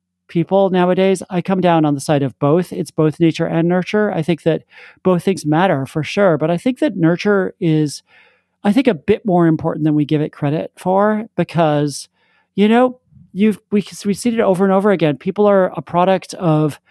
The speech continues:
their upbringing, their circumstances. And, you know, for example, people who have,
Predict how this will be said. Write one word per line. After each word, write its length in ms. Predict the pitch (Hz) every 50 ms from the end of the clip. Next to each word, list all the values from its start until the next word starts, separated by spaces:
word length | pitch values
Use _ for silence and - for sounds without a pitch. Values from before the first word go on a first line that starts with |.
| - - - - -
their 140 | - 170 170
upbringing, 500 | 175 175 160 - 196 190 180 185 180 170
their 100 | 160 147
circumstances. 840 | - - 185 165 - 180 170 - 185 180 175 - - 180 175 160 -
And, 360 | - - 175 165 165 165 - - _ _ _ _ _ _ _ _ _ -
you 100 | 185 196
know, 140 | 190 175 160
for 240 | - - 190 185 180
example, 540 | 156 143 170 180 196 196 - 170 165 160
people 340 | - - 170 170 - 180 180
who 140 | 165 185 190
have, 420 | 156 160 165 160 160 160 151 -